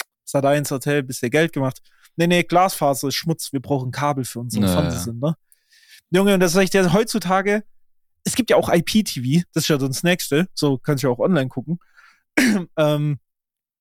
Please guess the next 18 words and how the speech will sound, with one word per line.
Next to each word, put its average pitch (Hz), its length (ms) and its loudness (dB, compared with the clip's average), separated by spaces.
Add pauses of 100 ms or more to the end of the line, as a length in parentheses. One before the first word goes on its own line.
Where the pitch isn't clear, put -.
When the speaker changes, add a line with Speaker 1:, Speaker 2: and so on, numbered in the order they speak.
(160)
Speaker 1:
du 160 80 0
bräuchtest 214 440 -2
eigentlich 165 260 -2
nur 220 200 2
noch 214 240 -2 (240)
Internet. 120 480 -4 (440)
Das - 140 -6
war's. 143 400 0
Du 202 160 -2 (140)
brauchst 403 180 0
ja 151 80 -2
nichts 120 160 -8
anderes. 113 400 -10 (520)
So, 131 340 -2 (1000)
Hegen 170 260 4
Fernsehen 185 360 0
stirbt - 240 -4
aus, 170 400 -2